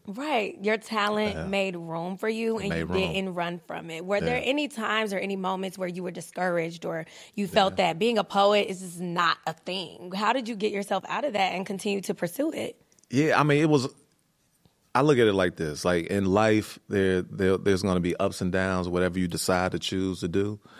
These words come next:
Speaker 1: True.
Speaker 2: But if you're doing what you love to do, the, the downs won't feel so low. The highs feel higher and the downs don't feel as low. So there were absolutely times where there were, eh, hard times, rock bottom times, like,
Speaker 1: Mm.
Speaker 2: like, "Man, this is,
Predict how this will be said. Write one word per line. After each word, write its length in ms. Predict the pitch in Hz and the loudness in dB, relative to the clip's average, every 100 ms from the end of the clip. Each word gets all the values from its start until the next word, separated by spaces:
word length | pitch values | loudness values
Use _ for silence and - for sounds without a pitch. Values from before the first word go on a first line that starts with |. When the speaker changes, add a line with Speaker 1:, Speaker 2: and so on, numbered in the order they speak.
| - | -12
Speaker 1:
True. 280 | 185 180 180 | -8 -8 -4
Speaker 2:
But 120 | 90 | 0
if 120 | 87 | 2
you're 60 | 95 | 0
doing 240 | 90 95 90 | 0 0 0
what 160 | - | -2
you 80 | 90 | -4
love 420 | 82 87 101 98 | 2 4 4 2
to 80 | 101 | 0
do, 400 | 90 101 101 98 170 _ 143 | 2 2 2 -2 -8 _ -4
the, 300 | 85 82 80 | 2 2 2
the 120 | 80 | -4
downs 500 | 76 92 90 85 78 | 2 2 4 0 -2
won't 200 | 80 80 | -4 -6
feel 260 | - 87 80 | -2 0 0
so 160 | - 80 | -2 -2
low. 300 | 80 78 78 67 | -2 -4 -6 -4
The 100 | 85 | 2
highs 340 | 101 104 98 | 4 4 2
feel 180 | 104 92 | 0 0
higher 360 | 98 95 92 90 | 0 0 0 -2
and 120 | 82 | -2
the 40 | |
downs 380 | 80 87 85 82 | -2 -2 -2 -2
don't 220 | 90 85 | -4 -4
feel 220 | - 85 82 | -2 -2 -2
as 240 | 82 76 | -4 -2
low. 300 | 82 80 80 - - - - - | -2 -2 -6 -14 -18 -18 -20 -10
So 580 | - 101 95 90 - - _ - | 2 4 6 4 -2 -8 _ 0
there 180 | 101 104 | 4 6
were 60 | |
absolutely 540 | 87 113 - 110 107 98 | 6 4 2 2 4 2
times 560 | - 107 104 98 90 87 | 2 2 2 2 0 0
where 140 | 85 | 2
there 180 | 90 92 | 4 4
were, 220 | 87 85 - - | 4 0 -6 -6
eh, 80 | - _ - _ | -6 _ -20 _
hard 340 | - 104 107 101 | 2 4 4 2
times, 520 | 110 104 104 107 95 | 0 0 -2 -4 0
rock 240 | 87 107 90 | 2 2 2
bottom 420 | 90 104 107 107 | 2 4 2 0
times, 600 | - 107 107 104 104 87 | -2 0 0 -2 -4 -2
like, 240 | 87 82 | 0 0
Speaker 1:
Mm. 80 | 156 160 - - _ _ - | -4 -14 -18 -20 _ _ -10
Speaker 2:
like, 160 | 160 | -4
"Man, 240 | 87 95 90 | 0 2 2
this 180 | 104 98 | 2 0
is, 460 | 82 - - - | -4 -6 -10 -14